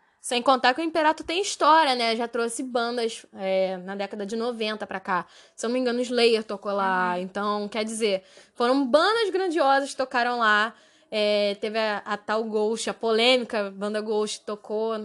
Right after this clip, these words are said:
Speaker 1: quando, na reabertura do, do Imperator.
Speaker 2: E pra algumas bandas pequenas tocar em lugares que essas pessoas tocaram é muito significativo, né?
Speaker 1: Ah, e sem contar que o, o Imperator é uma casa muito democrática e toca todos
Speaker 2: Sim,
Speaker 1: os
Speaker 2: tem de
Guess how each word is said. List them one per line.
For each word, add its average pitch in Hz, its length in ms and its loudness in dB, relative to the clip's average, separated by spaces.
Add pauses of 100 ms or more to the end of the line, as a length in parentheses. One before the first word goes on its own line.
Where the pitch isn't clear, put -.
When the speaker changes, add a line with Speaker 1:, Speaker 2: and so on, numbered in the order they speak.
(160)
Speaker 1:
quando, 208 140 -6
na 208 120 -2
reabertura 208 640 -4
do, 196 240 -4
do 190 80 -6
Imperator. 185 680 -4
Speaker 2:
E 214 80 -20
pra 196 160 -14
algumas 202 260 -12
bandas 202 300 -4
pequenas 202 420 -2
tocar 208 300 -2
em 208 60 -2
lugares 190 420 -2
que - 100 -12
essas 190 300 -12
pessoas 190 400 -10
tocaram 196 400 -8
é 196 80 -6
muito 196 200 -8
significativo, 226 760 -8
né? 175 180 -6 (600)
Speaker 1:
Ah, 381 100 -2
e 214 40 0
sem 226 140 -2
contar 254 440 2
que 320 260 -2
o, 339 220 -2
o 285 80 -6
Imperator 254 580 -2
é 254 60 -2
uma 277 180 -6
casa 240 600 0
muito 233 340 -10
democrática 240 720 -4
e 240 60 -6
toca 226 320 -4
todos 226 260 -4
Speaker 2:
Sim, 277 60 -2
Speaker 1:
os 269 60 -6
Speaker 2:
tem 220 100 -6
de 269 60 0